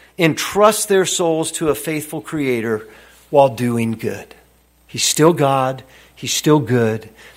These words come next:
He's worthy of all trust and obedience because he's loving and wise and sovereign, and his grace is always, always sufficient. So you see, Joseph was utterly forgotten by man,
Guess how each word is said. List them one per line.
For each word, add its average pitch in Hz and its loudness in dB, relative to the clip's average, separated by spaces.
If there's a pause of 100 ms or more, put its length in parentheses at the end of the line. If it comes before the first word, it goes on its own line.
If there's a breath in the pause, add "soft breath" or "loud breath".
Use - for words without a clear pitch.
(120)
He's 127 -4
worthy 160 4
of 143 0
all 147 6
trust 160 2
and 165 -2
obedience 120 -8 (320 soft breath)
because 127 -4
he's 117 -6
loving 151 4
and 147 -2
wise 131 0
and 127 -8
sovereign, 107 -4 (300 loud breath)
and 143 -2
his 131 -2
grace 120 4
is 131 -6
always, 110 -4 (260)
always 147 0 (100)
sufficient. - -14 (1040 soft breath)
So - -4
you 180 0
see, 220 0
Joseph 175 4
was 151 4 (240 soft breath)
utterly 214 4
forgotten 160 0
by 151 4
man, 143 0